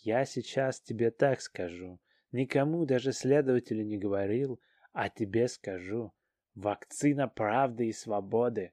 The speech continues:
существует, и она сильнее всех эпидемий и чипизаций. И я собираюсь ее найти, чего бы того ни стоило. Только так я смогу спасти своего сына от дегенерации.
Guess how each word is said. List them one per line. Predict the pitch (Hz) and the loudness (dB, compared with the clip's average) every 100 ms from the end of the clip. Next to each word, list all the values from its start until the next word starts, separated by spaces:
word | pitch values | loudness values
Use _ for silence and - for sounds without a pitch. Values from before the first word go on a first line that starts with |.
| _ | _
существует, | - - 117 117 - 131 127 - - 127 127 151 147 127 120 101 - _ _ _ | -20 -10 -6 -6 -6 -6 -6 -8 -4 -2 2 4 4 4 0 0 -8 _ _ _
и | - | 4
она | 143 147 151 147 | 4 4 4 2
сильнее | - 156 151 156 165 151 147 | 2 4 4 6 6 6 4
всех | - 151 147 135 | 2 4 4 4
эпидемий | 127 131 120 135 143 135 131 | 2 2 2 6 6 6 -2
и | - 127 | -4 -6
чипизаций. | - 107 117 110 113 113 110 - 87 85 _ _ _ _ _ _ | -4 -4 -2 0 4 4 2 -6 -12 -14 _ _ _ _ _ _
И | - | -6
я | 110 101 131 139 | -4 0 0 0
собираюсь | - 101 101 104 98 92 - | -6 -6 -4 -4 -6 -10 -10
ее | 104 101 104 131 | -8 -6 -2 -2
найти, | 123 120 110 - 151 | -2 -2 -4 -4 -4
чего | 127 - 113 104 160 170 | -4 -4 -4 -2 0 2
бы | 147 | 2
того | - 135 123 127 | 0 -2 0 -2
ни | 123 | -2
стоило. | 117 - - 135 120 107 98 _ _ _ | -6 -4 4 6 6 2 -2 _ _ _
Только | 185 170 147 151 | 8 8 8 2
так | - - 131 - | 2 4 4 4
я | 113 | -6
смогу | - 120 110 107 | -4 -4 -4 -6
спасти | - 101 98 - 190 | -6 -8 -8 -2 -2
своего | - 160 147 147 | 2 6 8 6
сына | 139 - 135 123 120 | 4 0 0 2 -2
от | - 110 101 | -2 -4 -2
дегенерации. | 110 104 113 110 107 101 95 - 92 | -4 -2 0 2 2 2 -2 -8 -12